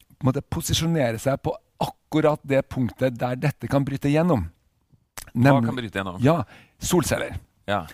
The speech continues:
Speaker 1: Solceller er i dag et hobbyprosjekt, typisk, også i Norge. Det som viser seg, at det er ganske bra sol, for eksempel her i, eh,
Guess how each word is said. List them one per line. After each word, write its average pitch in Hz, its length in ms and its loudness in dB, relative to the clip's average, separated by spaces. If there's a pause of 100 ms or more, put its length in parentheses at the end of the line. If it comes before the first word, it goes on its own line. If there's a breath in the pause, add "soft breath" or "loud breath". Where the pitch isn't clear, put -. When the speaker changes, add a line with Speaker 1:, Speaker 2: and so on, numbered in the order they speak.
(140)
Speaker 1:
Solceller 156 680 0
er 117 160 -4
i 139 80 -4
dag 123 340 0 (160)
et - 280 -6 (180)
hobbyprosjekt, 117 1000 -4 (120)
typisk, - 380 -10 (100)
også 120 220 -4
i - 20 0
Norge. 107 420 -2
Det 147 140 0
som 180 100 -2
viser 120 200 -2
seg, 156 240 0 (240 loud breath)
at - 120 -2 (120)
det - 100 -10
er - 60 -14 (120)
ganske 220 400 0
bra 165 380 0
sol, 120 320 -2
for - 160 -2
eksempel 160 320 0
her 156 160 2
i, 151 320 0
eh, 143 500 -2